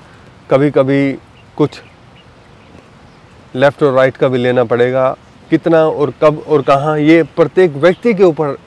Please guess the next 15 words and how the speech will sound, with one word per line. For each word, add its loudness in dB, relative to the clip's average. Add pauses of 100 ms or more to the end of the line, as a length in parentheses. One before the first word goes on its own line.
(140)
निर्भर -2
करता -4
है। -4
अब -8 (160)
देखें, -2 (800)
ऐसे -2
नहीं 0
कह 2
सकता -4
कि -2
मैं 2
एक -2
किताब 2
लिख -2
दूँ -2